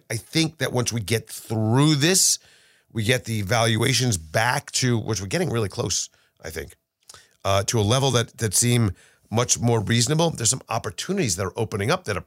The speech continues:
pretty interesting. Pretty interesting. We've been backing off, whether we have a twenty percent buffer of cash in our T D I managed growth strategy with some little bit of trading here and there,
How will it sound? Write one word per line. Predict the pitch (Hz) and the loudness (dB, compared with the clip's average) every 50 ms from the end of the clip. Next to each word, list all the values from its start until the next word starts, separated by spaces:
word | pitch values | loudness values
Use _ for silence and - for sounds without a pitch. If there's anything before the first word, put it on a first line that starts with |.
| - - | -8 -6
pretty | - 208 175 143 170 | -4 -2 0 0 0
interesting. | 202 - - 92 - 82 78 - - _ _ _ _ _ _ _ _ _ _ _ _ _ _ _ _ _ _ _ _ - | 0 0 -2 -2 -4 -4 -8 -12 -14 _ _ _ _ _ _ _ _ _ _ _ _ _ _ _ _ _ _ _ _ -8
Pretty | - - 214 214 185 170 | -2 0 2 2 4 4
interesting. | 190 170 143 113 - - 78 67 - - _ _ _ _ _ _ _ _ _ _ _ _ _ _ _ _ _ _ _ _ _ _ - | 2 2 2 0 0 -2 -4 -6 -10 -16 _ _ _ _ _ _ _ _ _ _ _ _ _ _ _ _ _ _ _ _ _ _ -2
We've | - 151 196 208 160 | 0 2 4 4 4
been | 147 160 147 139 117 | 2 2 2 0 0
backing | 90 85 135 131 135 147 - 135 123 123 | 0 0 0 2 0 0 -2 -4 0 2
off, | 131 147 156 135 110 113 107 - - - _ _ _ _ _ _ _ _ _ _ - | 2 4 4 4 2 0 -2 -4 -8 -12 _ _ _ _ _ _ _ _ _ _ -6
whether | 107 117 127 131 | -2 0 0 2
we | 120 123 | 2 2
have | 123 120 | 2 2
a | 107 101 | 0 -2
twenty | - - 127 135 131 | -2 -4 -2 -2 -2
percent | 123 127 - - 127 120 95 - - | -2 -2 0 0 0 -2 -4 -4 -2
buffer | 120 120 - 127 120 | -2 -2 -2 -2 -4
of | 123 - - | -6 -6 -8
cash | - 120 113 113 113 110 - | -6 -4 -2 -2 -2 -2 -4
in | 101 | -6
our | 98 92 | -6 -8
T | - 117 113 | -8 -8 -6
D | 110 107 | -4 -4
I | 107 101 | -4 -2
managed | 101 95 92 90 85 - | -2 -2 -2 -4 -4 -4
growth | 120 120 123 117 - - _ - - - - _ - | -2 0 0 -2 -4 -8 _ -20 -20 -20 -20 _ -14
strategy | - - - 113 123 120 104 113 123 123 104 - _ _ _ _ | -6 -2 0 2 2 2 0 0 0 -2 -2 -4 _ _ _ _
with | - 110 107 | -6 -4 -2
some | - 90 95 | -2 -2 -4
little | - 123 165 170 165 | -4 -2 -2 0 0
bit | 147 139 | 0 -2
of | 131 | -2
trading | - - 139 131 117 117 | -2 0 0 0 0 -2
here | 90 85 110 139 151 143 | -4 -4 -2 0 2 2
and | 127 120 | 2 2
there, | 123 123 120 120 117 110 | 4 4 4 4 2 0